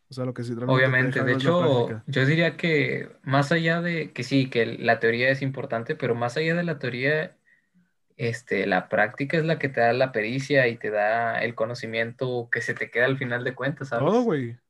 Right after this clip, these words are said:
Speaker 1: todo.
Speaker 2: Porque también te pueden explicar algo, pero pues si no sabes cómo aplicarlo, no te sirve nada. Entonces, estar practicando, estar probando cosas, probar cosas por uno mismo, así, intentar descubrir,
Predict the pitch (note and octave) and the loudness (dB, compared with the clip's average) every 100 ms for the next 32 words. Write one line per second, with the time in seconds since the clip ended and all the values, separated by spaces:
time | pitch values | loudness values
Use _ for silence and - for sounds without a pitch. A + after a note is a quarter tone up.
0 | _ _ - C3 F3+ B2+ - B2+ C3+ B2+ | _ _ -8 -4 -4 -4 -2 0 2 2
1 | B2+ C3+ E3 F3 E3 C#3 C3+ B2+ C3+ D3 | 0 -2 -2 0 -2 0 -2 2 4 4
2 | C#3 C3+ B2 B2+ B2 B2 C3 D3 C#3+ D3+ | 2 0 -2 -2 -2 -2 4 4 2 0
3 | D3+ C#3+ C3+ C#3 C#3 D#3+ D3 C3+ C3 C3+ | -2 -2 0 2 2 0 0 -2 -2 -2
4 | B2+ A#2 C3 C3+ B2 B2 A#2+ A#2 - _ | -4 -4 -4 -6 -4 -6 -6 -8 -12 _
5 | _ _ _ _ _ - - B2+ A#2+ D3 | _ _ _ _ _ -10 -4 0 2 0
6 | D3+ C#3 C#3+ D3 D3 D3 C#3+ C3+ C3 B2+ | 0 2 4 4 4 4 2 0 -2 -2
7 | C3 C#3 C3 D3 G3 D#3+ - C3+ D#3 D3+ | 0 4 6 6 4 2 0 -2 0 -4
8 | - _ - A#2 A#2 C3 - D3+ D#3 - | -6 _ 0 4 4 4 2 -2 -4 -4
9 | C#3 C3+ C3+ C3+ C3 C3+ A#2 - C#3 B2 | 0 2 4 4 2 -2 -8 -8 -6 -4
10 | A#2+ A#2+ C3 - C3 C3 C#3 | -2 -2 -4 -6 -4 -6 -8